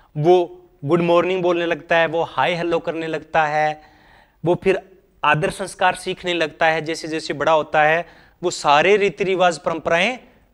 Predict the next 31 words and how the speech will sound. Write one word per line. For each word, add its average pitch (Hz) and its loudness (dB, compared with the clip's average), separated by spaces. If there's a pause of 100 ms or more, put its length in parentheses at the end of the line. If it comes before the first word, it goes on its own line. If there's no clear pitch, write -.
सीख - -4
लेता 165 0
है, 160 0
वो 151 -4
पूजा 160 -2
पाठ 185 0
करना 170 -6
सीख 160 -10
जाता 151 -2
है, 156 -2 (280)
वो 156 -4
विद्यालय 160 0
जाना 170 -2
सीख 160 -8
जाता 151 -2
है, 156 -4 (420)
वो 165 -6
सब 175 -4
में 180 -2
अंतर 165 -4
करना 151 -8
सीख 143 -12
जाता 139 -4
है। 180 -2 (440)
तो 156 -6
जैसे 156 -6
जैसे 156 -6
बच्चा 139 -2
बड़ा 139 2
होता 156 -2
है 151 0